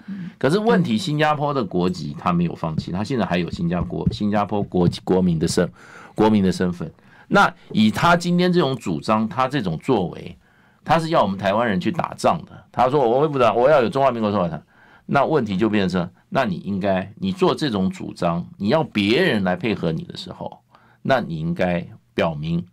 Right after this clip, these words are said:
Speaker 2: 你只有中华民国国籍，不要到了状况的时候你又跑了，你训练一大堆部队，对不对？
Speaker 1: <laughs>
Speaker 2: 你最后跑了。
Speaker 1: 真的打起来了。
Speaker 2: 对，然后更，更荒谬，听说什么黑熊部队上课还要交钱呢，还要花一千块。
Speaker 1: 对啊，对啊，对啊。
Speaker 2: 这是什么？这是什么东东啊？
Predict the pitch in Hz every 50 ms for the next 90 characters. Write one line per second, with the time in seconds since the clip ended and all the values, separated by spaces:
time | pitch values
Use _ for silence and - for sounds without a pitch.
0 | _ _ - 92 95 87 - - 90 95 104 104 85 - 90 87 85 82 80 76
1 | 76 71 78 78 - - 80 - - - - - - _ _ _ _ _ _ -
2 | 113 123 117 98 - - 127 110 92 85 85 - _ - 135 110 90 87 101 87
3 | 82 - 80 76 71 - - _ _ _ 82 90 95 104 98 - - 73 - -
4 | - - - 180 - 139 131 117 110 101 95 95 92 110 95 87 87 92 85 -
5 | 95 85 - - 85 78 - - _ _ _ - - - - - - _ _ 123
6 | 120 107 110 104 90 76 - - _ - - - 247 233 202 180 151 - 254 247
7 | 196 175 170 202 214 - - 185 156 113 113 139 - - - 175 - - 120 107
8 | 90 76 71 - _ - - - - - _ - 117 147 151 147 - - _ _
9 | _ _ _ 185 156 131 120 - - 160 135 120 127 135 135 139 135 117 101 90
10 | 123 120 117 120 120 120 98 90 92 92 110 110 107 104 95 98 92 113 101 98
11 | 98 90 - 107 95 87 - 92 80 82 82 82 76 92 92 82 73 - - -
12 | - - - - - - - - - 269 285 269 240 - 240 233 214 190 - 190
13 | 185 175 170 170 160 165 190 - _ _ _ _ - 165 147 117 98 87 87 -
14 | 170 151 - 101 90 90 85 101 101 104 92 107 107 107 104 95 85 - -